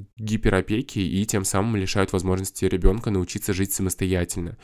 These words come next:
И та, и другая крайность, они могут привести к недостаточной способности опираться на себя, нести ответственность, а также управлять своими эмоциями. В этом случае человек во взрослом возрасте постоянно нуждается в старшем,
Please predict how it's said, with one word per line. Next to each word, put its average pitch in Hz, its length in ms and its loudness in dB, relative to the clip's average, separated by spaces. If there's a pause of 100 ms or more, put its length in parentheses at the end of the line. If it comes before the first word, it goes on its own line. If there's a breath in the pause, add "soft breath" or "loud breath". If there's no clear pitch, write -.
(320 loud breath)
И 107 240 6
та, 110 280 4
и 95 60 6
другая 98 320 4
крайность, 135 440 2
они 101 140 2
могут 110 280 2
привести 98 420 -2
к - 140 -12
недостаточной 98 640 0
способности 98 640 0
опираться 90 500 -2
на 101 80 0
себя, 90 440 -2 (360 loud breath)
нести 101 220 4
ответственность, 113 560 2
а - 20 -20
также 107 240 0
управлять 92 360 0
своими 92 340 2
эмоциями. 87 520 -2 (1300)
В 104 120 0
этом 104 200 4
случае 123 360 2
человек 95 420 0
во 101 80 0
взрослом 92 460 0
возрасте 117 420 0
постоянно 95 400 2
нуждается 92 440 0
в - 40 -4
старшем, 92 540 -4